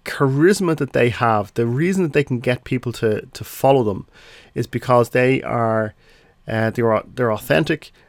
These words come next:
and they have integrity. And what that really means is that they, they, they'll do what they'll say they'll do. Even if it means, like I said, sitting beside somebody in customer service for a full shift, that's what they'll do, right? They, there's no acting.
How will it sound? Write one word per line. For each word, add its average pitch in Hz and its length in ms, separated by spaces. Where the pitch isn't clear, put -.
and 117 600
they 120 360
have 110 280
integrity. 110 540
And 123 80
what 175 140
that 147 120
really 120 280
means 104 300
is - 80
that 110 200
they, 107 360
they, 113 340
they'll 117 280
do 147 180
what 139 120
they'll 110 220
say 120 320
they'll 104 180
do. 98 260
Even 151 340
if 135 160
it 131 80
means, 123 460
like 117 180
I 113 60
said, 110 520
sitting 123 320
beside 117 320
somebody 110 260
in 107 60
customer 120 320
service 117 360
for 107 160
a 107 40
full 117 220
shift, 143 300
that's 147 200
what - 60
they'll 151 140
do, 156 220
right? 117 200
They, 123 260
there's 117 180
no 160 220
acting. 131 320